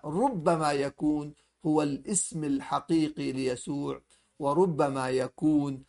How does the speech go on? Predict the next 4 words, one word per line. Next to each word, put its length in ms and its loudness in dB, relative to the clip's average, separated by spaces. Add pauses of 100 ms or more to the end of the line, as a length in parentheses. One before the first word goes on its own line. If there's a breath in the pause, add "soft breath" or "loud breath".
(140)
مأخوذاً 760 0
من 440 -6
المسيحيين 1120 -6
السريان، 760 -6